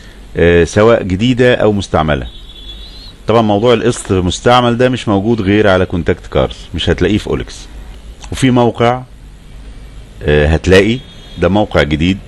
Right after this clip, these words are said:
آه، ولكن منتشر كويس جدًا ومصروف عليه،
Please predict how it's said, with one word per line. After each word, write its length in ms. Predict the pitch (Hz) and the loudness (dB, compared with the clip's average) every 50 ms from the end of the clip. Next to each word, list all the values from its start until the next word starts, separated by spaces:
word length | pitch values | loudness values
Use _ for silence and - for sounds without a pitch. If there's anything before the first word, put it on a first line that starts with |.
| - - - - - - - - - - - - - - - - - - - - - - - - - - - - - - - - - - - - - - - | -18 -18 -18 -18 -18 -18 -18 -18 -16 -16 -16 -16 -16 -18 -18 -18 -18 -18 -20 -20 -20 -18 -16 -16 -16 -16 -16 -18 -18 -18 -18 -18 -18 -18 -18 -18 -12 -4 0
آه، 220 | 82 82 80 80 | 2 4 6 6
ولكن 360 | 80 85 87 - - 95 87 | 6 4 2 2 0 0 0
منتشر 440 | 82 80 76 - 95 90 - 113 - | 0 0 0 0 0 0 0 -2 -4
كويس 300 | - - 95 85 82 73 | 0 2 2 2 2 0
جدًا 360 | 71 87 85 90 - 101 104 | -2 -2 -2 0 0 0 0
ومصروف 400 | 104 87 78 - - 90 82 - | 0 -2 -2 -2 -4 -4 -2 0
عليه، 320 | 78 71 73 80 95 107 | 0 0 2 0 0 -2